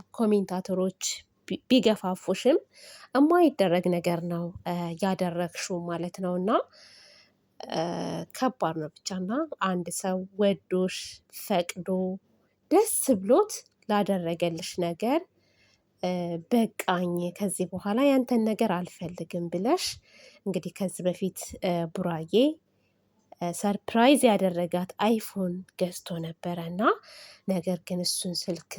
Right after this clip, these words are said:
ዛሬ ይዛ መታ «አልፈልግም፣ ተቀበለኝ፣ እ፣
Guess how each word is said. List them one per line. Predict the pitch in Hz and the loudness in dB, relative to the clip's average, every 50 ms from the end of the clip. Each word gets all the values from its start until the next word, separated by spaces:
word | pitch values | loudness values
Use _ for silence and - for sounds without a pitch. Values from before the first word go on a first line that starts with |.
| 185 - | -10 -8
ዛሬ | - 156 180 165 185 202 262 320 359 359 349 - _ _ 208 | -8 -8 -8 -2 0 4 4 4 4 2 -2 -8 _ _ -6
ይዛ | 180 180 170 - 170 175 | -6 -4 -4 -6 -6 -6
መታ | 170 170 175 170 _ - 233 247 302 370 403 - _ _ _ _ _ - | -6 -6 -6 -8 _ -4 0 0 2 0 0 -4 _ _ _ _ _ -6
«አልፈልግም፣ | 175 175 - - - - 180 175 175 170 165 - - 185 175 175 170 170 165 | -6 -6 -6 -10 -10 -8 -8 -6 -6 -8 -8 -8 -6 -6 -4 -4 -4 -6 -6
ተቀበለኝ፣ | - 202 196 - - 175 170 165 _ - 190 170 180 170 160 170 175 170 175 175 170 - - - - - - - - - _ _ _ _ - | -4 -4 -4 -2 -2 -4 -4 -4 _ -6 -4 -4 -4 -4 -6 -4 -4 -4 -4 -4 -6 -8 -12 -20 -20 -20 -20 -20 -20 -20 _ _ _ _ -2
እ፣ | 180 | -2